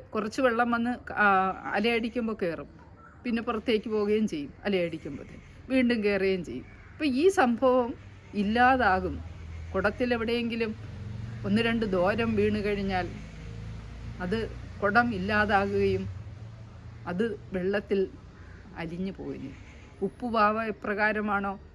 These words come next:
ആ, വെള്ളത്തെ അളക്കാൻ ചെന്നിട്ട് അതില്ലാതാകുന്നത് പോലെ ആ കുടം ആ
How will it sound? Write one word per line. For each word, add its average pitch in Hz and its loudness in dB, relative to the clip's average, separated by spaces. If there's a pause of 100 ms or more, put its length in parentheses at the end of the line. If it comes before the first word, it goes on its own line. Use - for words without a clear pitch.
(500)
ആ, 160 -10 (120)
വെള്ളത്തെ 226 0
അളക്കാൻ 220 4
ചെന്നിട്ട് 208 -4 (200)
അതില്ലാതാകുന്നത് 151 -2
പോലെ - -16 (420)
ആ 170 -2
കുടം 202 -2 (240)
ആ 185 -6